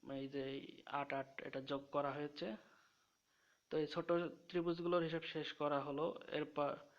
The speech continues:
এবার আমরা বড় ত্রিভুজগুলো নেব। দেখুন, বড় বড় ত্রিভুজ আছে চারটা, এক এক করে আমরা চারবার যোগ করে দেব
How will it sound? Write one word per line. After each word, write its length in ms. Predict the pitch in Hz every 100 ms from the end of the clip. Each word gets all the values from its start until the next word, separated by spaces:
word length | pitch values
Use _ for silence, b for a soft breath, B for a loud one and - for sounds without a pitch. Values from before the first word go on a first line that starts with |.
| b b
এবার 180 | 156 165
আমরা 160 | 156 151
বড় 220 | 151 156 160 - - _ -
ত্রিভুজগুলো 540 | 151 143 139 139 143
নেব। 260 | 135 131 135 190 - - b b b b
দেখুন, 280 | 147 156 165 165
বড় 160 | 156 160
বড় 180 | 160 160 160
ত্রিভুজ 300 | 151 156 156
আছে 200 | 147 151
চারটা, 680 | - 139 139 - 131 143 190 - - _ _ b b b b b
এক 140 | 156 147
এক 100 | 143 -
করে 140 | 143
আমরা 180 | 139 139 143
চারবার 420 | 139 143 139 139 135 - -
যোগ 180 | 135 139 -
করে 200 | 156 143
দেব 200 | 135 131